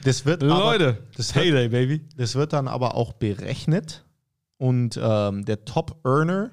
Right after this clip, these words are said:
Speaker 1: also Top-Earner zu diesem Zeitpunkt, wird wahrscheinlich Marcus Mariota sein. Ah, nee, der ist, der ist, glaub ich, vorher gekommen.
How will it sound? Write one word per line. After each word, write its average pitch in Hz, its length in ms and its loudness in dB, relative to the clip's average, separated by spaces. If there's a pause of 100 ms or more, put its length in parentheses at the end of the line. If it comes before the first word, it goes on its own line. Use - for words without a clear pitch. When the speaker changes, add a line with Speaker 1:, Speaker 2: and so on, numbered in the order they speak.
(540)
Speaker 1:
also 107 220 -6
Top-Earner 147 720 0
zu 135 140 0
diesem 135 280 0
Zeitpunkt, 127 600 0 (480)
wird 131 340 -2
wahrscheinlich 127 440 0 (180)
Marcus 117 400 -2
Mariota 120 540 2
sein. 160 360 0 (680)
Ah, 147 120 -6
nee, 147 160 -2
der 117 160 -8
ist, - 180 -10
der 127 200 -4
ist, - 120 -4
glaub 123 200 2
ich, 101 100 -4
vorher 123 340 0
gekommen. 104 420 -4